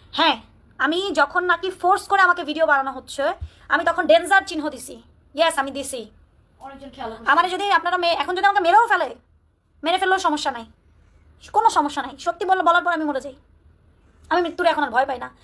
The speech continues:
Speaker 1: আপনাদের কার কার মনে আছে যে আমি কপালে এরকম ডেঞ্জার চিহ্নটা দিছি? এবং এই ডেঞ্জার চিহ্নটা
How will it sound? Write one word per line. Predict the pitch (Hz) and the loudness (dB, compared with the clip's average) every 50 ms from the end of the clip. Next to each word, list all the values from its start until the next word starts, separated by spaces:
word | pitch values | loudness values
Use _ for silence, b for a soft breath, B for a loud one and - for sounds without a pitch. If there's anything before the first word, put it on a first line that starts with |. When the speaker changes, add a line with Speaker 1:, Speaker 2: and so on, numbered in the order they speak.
| b b b - | b b b 0
Speaker 1:
আপনাদের | - 311 381 403 403 | 0 2 2 2 2
কার | 403 381 392 403 | 2 2 4 4
কার | 415 403 | 4 2
মনে | 392 381 370 | 2 2 0
আছে | 349 302 - 269 | 0 -2 -2 -2
যে | 302 | -2
আমি | 302 294 294 | -2 0 0
কপালে | 311 311 311 320 302 | 0 0 2 0 0
এরকম | 285 277 285 277 | 0 -2 0 2
ডেঞ্জার | 262 285 285 285 311 302 302 | 4 4 4 2 -2 -2 -2
চিহ্নটা | - 294 277 277 277 269 | -4 -6 -6 -6 -6 -8
দিছি? | 262 254 240 - 320 370 _ _ _ _ _ _ _ _ _ _ _ - - - - _ _ - - - _ _ - | -8 -10 -12 -14 -14 -16 _ _ _ _ _ _ _ _ _ _ _ -20 -20 -20 -20 _ _ -20 -20 -20 _ _ 2
এবং | 294 294 330 330 | 2 2 2 2
এই | 339 370 | 0 0
ডেঞ্জার | 302 330 330 320 339 320 | 0 0 0 0 0 -2
চিহ্নটা | 330 330 294 302 294 302 | -2 -4 -4 -4 -4 -4